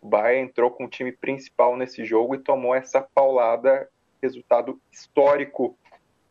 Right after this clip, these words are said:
pro confronto, pra Copa da Alemanha e, e pro próprio Bayern, né, que pela segunda vez toma de cinco do, do Adi Hütter, que era o técnico do Frankfurt em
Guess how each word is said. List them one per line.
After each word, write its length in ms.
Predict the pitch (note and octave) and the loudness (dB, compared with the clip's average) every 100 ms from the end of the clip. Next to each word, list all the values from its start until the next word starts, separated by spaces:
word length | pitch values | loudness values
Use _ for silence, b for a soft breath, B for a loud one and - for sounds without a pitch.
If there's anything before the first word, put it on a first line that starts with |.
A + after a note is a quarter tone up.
| _ _ _ _ _ | _ _ _ _ _
pro 160 | - D#3+ | 0 0
confronto, 1000 | - C#3 - - D3+ F3 E3+ E3+ E3+ D#3 - | 2 0 0 0 2 2 0 0 -2 0 0
pra 180 | D3+ | 0
Copa 360 | D3+ D3+ D3 C#3 | 2 0 2 2
da 100 | B2+ | 2
Alemanha 720 | B2+ A#2 A2+ A#2+ C#3 D3+ D3+ | 2 0 -2 0 0 2 0
e, 440 | D3 D3+ C#3+ B2 B2+ | 2 0 0 -2 -6
e 60 | |
pro 220 | C3 - | -6 -4
próprio 380 | C3 B2+ B2 - | -2 0 0 0
Bayern, 460 | C3+ A#2 A2+ G#2+ A2+ | 0 2 2 0 -2
né, 120 | A#2 - | -8 -10
que 200 | A2+ A2 _ _ _ - | -12 -12 _ _ _ -4
pela 200 | - B2 | 0 2
segunda 480 | B2 C3 A#2 C#3 C#3+ | 2 -2 0 2 2
vez 260 | C3 B2 - | 2 -4 0
toma 240 | C3 B2+ | 0 -2
de 140 | B2 | -6
cinco 440 | B2+ - B2+ C#3+ - | -12 -8 -6 -4 -4
do, 360 | B2 A#2 A2 | 0 2 0
do 200 | G#2+ A2+ | -2 2
Adi 320 | A#2 A#2 A#2+ A2 | 2 2 -4 -10
Hütter, 340 | D3+ F#3 D3 - | -10 -8 -8 -2
que 100 | A#2+ | 0
era 160 | A#2 | 0
o 40 | B2 | 0
técnico 480 | - A#2 - A2 - | 0 -2 -4 -14 -4
do 300 | A2 A2 G#2+ | 0 0 -2
Frankfurt 440 | - A#2+ A2 - A2+ | -4 -4 -4 -4 -4
em 220 | A2 A2 | -4 -10